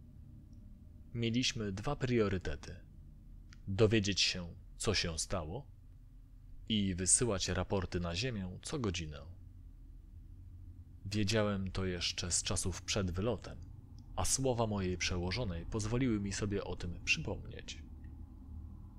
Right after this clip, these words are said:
Ale już kolejna część wypowiedzi major Weroniki okazała się dla nas wszystkich nowością.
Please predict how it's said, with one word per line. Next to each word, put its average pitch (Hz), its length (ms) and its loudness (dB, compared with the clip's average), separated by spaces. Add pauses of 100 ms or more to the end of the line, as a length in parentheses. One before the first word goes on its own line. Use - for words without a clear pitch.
(200)
Ale 95 280 4
już 92 260 0
kolejna 101 520 2
część 90 500 -2
wypowiedzi 90 480 0
major 87 360 0
Weroniki 87 640 -4 (380)
okazała 98 640 4
się 95 280 2
dla 92 140 4
nas 82 300 -2
wszystkich - 720 -4
nowością. 82 640 -4